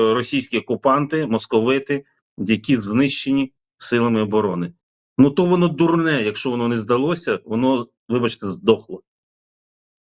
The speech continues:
Ті, хто розумний, а в них, виявляється, ці срочники, вони розумніші, ніж ті, е,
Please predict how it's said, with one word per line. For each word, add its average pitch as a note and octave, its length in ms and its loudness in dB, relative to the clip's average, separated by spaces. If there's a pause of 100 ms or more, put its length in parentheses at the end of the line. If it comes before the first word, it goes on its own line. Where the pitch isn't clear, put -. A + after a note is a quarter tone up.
(160)
Ті, F3 140 4
хто E3+ 180 2
розумний, D#3 640 0
а A#2+ 100 0
в C#3 60 2
них, F3+ 160 0
виявляється, D#3 560 0
ці C3+ 180 -6
срочники, F3 500 -2
вони D3+ 200 -2
розумніші, C#3+ 540 -2
ніж C3 240 0
ті, E3 300 -4
е, B2 380 -2